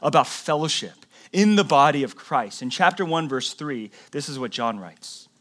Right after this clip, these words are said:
"That which we have seen and heard, we proclaim also to you,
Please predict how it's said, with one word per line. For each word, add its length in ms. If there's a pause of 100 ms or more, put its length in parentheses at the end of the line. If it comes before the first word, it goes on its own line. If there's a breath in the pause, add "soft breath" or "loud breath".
(480 soft breath)
"That 400
which 200
we 180
have 120
seen 340
and 120
heard, 420 (480 soft breath)
we 160
proclaim 560
also 400
to 160
you, 300